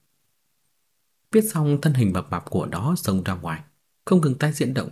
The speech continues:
tác ngồi lên ngồi xuống tại những khu vực quan trọng của trang viên. Sau đó nàng nhìn thấy từng đống cành nấm có hoa văn màu bạc được bố trí tại khu vực phòng thủ. Sau đó, hòa cùng một thể với hoàn cảnh chung quanh, ẩn hình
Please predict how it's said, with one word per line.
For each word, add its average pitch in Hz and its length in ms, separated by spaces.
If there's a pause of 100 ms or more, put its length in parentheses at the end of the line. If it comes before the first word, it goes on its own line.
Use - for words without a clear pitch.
tác 190 280
ngồi 85 300
lên 92 240
ngồi 95 200
xuống 170 320 (340)
tại 95 180
những 98 140
khu 101 140
vực - 260
quan 147 320
trọng 104 240
của 87 120
trang 139 280
viên. 151 160 (960)
Sau - 260
đó 90 340
nàng 107 220
nhìn 95 140
thấy 175 200
từng 98 160
đống 135 220 (100)
cành 78 260
nấm 151 360
có 123 120
hoa 101 180
văn 92 280
màu 90 160
bạc 90 280 (420)
được 117 200
bố 151 220
trí 208 280
tại - 240
khu 156 140
vực 123 180
phòng 131 240
thủ. - 220 (720)
Sau 95 180
đó, 101 340 (320)
hòa 143 180
cùng 131 160
một 127 180
thể 82 140
với 143 240
hoàn 98 160
cảnh - 320
chung 98 200
quanh, 104 260 (380)
ẩn 104 240
hình 95 240